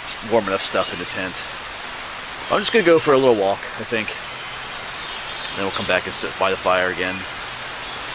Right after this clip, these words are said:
Yeah, tomorrow, got some stuff planned for tomorrow. Uh, not too far from here, there's the Mount Logan Natural Area. Here within, this is a,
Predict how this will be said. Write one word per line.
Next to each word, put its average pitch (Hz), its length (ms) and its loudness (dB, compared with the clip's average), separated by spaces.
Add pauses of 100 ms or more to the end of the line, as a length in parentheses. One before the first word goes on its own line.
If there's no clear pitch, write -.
(920)
Yeah, 147 140 8
tomorrow, 151 480 8
got 143 120 6
some 131 160 2
stuff - 360 4
planned 147 240 6
for 139 60 0
tomorrow. 156 420 8 (680)
Uh, 107 320 6 (800)
not 156 120 6
too 156 100 2
far 156 240 8
from 156 160 0
here, 135 360 6 (840)
there's 120 180 0
the 120 100 2
Mount 131 300 6
Logan 127 420 6 (140)
Natural 139 440 2
Area. 95 380 0 (400)
Here 113 140 4
within, 107 220 2 (120)
this 143 160 0
is 113 120 0
a, 101 240 4